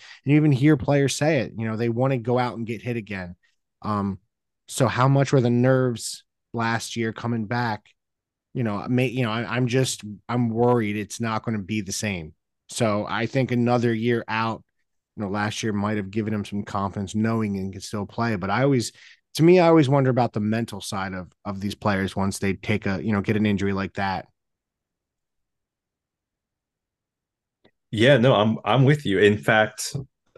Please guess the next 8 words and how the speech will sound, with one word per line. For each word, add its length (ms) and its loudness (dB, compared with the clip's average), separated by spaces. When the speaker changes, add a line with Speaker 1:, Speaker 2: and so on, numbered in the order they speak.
Speaker 2:
I 180 4
was, 380 4
one 200 4
of 40 4
my, 140 4
my 220 4
favorite, 600 0
um, 420 4